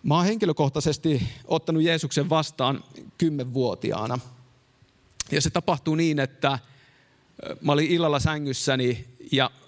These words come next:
mut vasta-, valtasi semmonen pelko ja epätietoisuus. Voi sanoa, että pelko siitä, mitä mulle tapahtuu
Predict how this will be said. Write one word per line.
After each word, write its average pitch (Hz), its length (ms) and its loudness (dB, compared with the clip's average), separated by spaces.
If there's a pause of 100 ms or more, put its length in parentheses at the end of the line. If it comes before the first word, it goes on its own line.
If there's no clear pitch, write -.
(120)
mut 151 280 -2
vasta-, 151 340 0 (120)
valtasi 175 300 0
semmonen 143 280 0 (440)
pelko 170 300 2
ja 139 120 2
epätietoisuus. 117 880 -2 (100)
Voi 156 120 2
sanoa, 151 280 0
että 131 160 -4
pelko 123 560 -2
siitä, 117 380 -2 (380)
mitä 135 220 2
mulle 131 200 -2
tapahtuu 117 960 -2